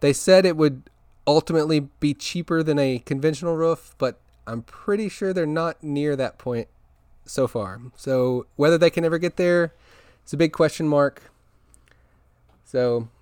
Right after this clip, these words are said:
we'll see what happens with Solar City. If, if it does start to get wound down over the next few weeks, there may be a few "I told you so's" to, to be had. If there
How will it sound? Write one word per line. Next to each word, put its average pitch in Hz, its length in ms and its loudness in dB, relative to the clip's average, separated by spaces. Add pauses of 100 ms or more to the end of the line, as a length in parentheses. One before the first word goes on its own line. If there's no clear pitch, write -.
(560)
we'll 196 140 2
see 240 160 -2
what 214 120 4
happens 190 320 -2
with 170 140 -6
Solar 165 240 2
City. 160 420 -4 (120)
If, - 400 -8 (340)
if 139 160 -2
it 143 160 0
does 175 600 4
start 160 360 -2
to 175 80 -8
get 165 160 -6
wound 156 340 -2
down 151 240 -2
over 151 80 -4
the 147 100 -4
next 147 260 -8
few 160 140 -6
weeks, 160 260 -6
there 139 160 -2
may 139 160 0
be 143 340 -2 (640)
a 123 60 -2
few 151 480 4 (160)
"I 135 140 4
told 156 320 0
you 170 60 0
so's" 160 720 2 (260)
to, 151 400 0
to - 160 -4
be 151 160 2
had. 156 420 0 (1400)
If 151 140 2
there 151 220 6